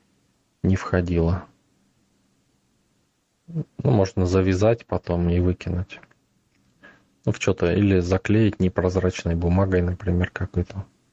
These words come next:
Но, опять-таки, не хочу вас пугать. Бывает, бывает такое, что прям сильные последствия. Но это редкие, опять-таки, случаи.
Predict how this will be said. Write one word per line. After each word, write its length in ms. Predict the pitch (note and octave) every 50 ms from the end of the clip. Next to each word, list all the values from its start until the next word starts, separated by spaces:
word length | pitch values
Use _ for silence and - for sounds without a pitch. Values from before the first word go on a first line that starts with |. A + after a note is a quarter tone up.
| _ _ _ _ _ _ _ _ _ _ _ _ _ _ - - _ - - _ _ _ _ -
Но, 500 | F3+ D3 A2+ G#2 A2 C3+ D3 C#3+ - - _ _ _ _ _ _ _ _ _ _ _ _ _ _ _ _ _ _ - - -
опять-таки, 760 | A#2+ A#2+ A#2 - - C3+ B2+ B2+ - - G#2 - - - G2+
не 120 | G2 G#2
хочу 320 | G#2+ C3 B2 B2 - -
вас 180 | B2+ G#2+ F#2+ -
пугать. 540 | - - G#2 G2+ A#2 C#3 D#3 D#3 - - - - - _ _ _ _ _ _ _ _ - - - - _ _ _ _ -
Бывает, 600 | G2+ A2+ A#2+ C3 D3 E3+ F3+ D#3 A2+ F2+ E2+ F2
бывает 480 | F#2 G#2 A2 A#2+ B2 A2+ F#2+ F2 - _
такое, 400 | - F#2 - - - D3+ D3 B2
что 760 | - - - - - F#2+ F#2+ F#2+ F#2 F2 E2+ F2+ F2+ F2+ F#2 -
прям 400 | - G#2+ G#2+ G2+ G2 F#2 - -
сильные 440 | - - - A#2+ G#2+ G2+ F#2+ F2+ E2+
последствия. 840 | - - E2 - - - F#2 F2 - - - - - E2 F2+ G2 G2
Но 180 | G#2+ G2+ A2+ B2+
это 200 | A#2+ - A#2+ A#2+
редкие, 420 | C3 B2+ B2+ - - - G2 F#2
опять-таки, 500 | F#2 - F#2+ F2 - - F2 - - F#2
случаи. 560 | - - - F#2 F2 - - - F2 F2 F#2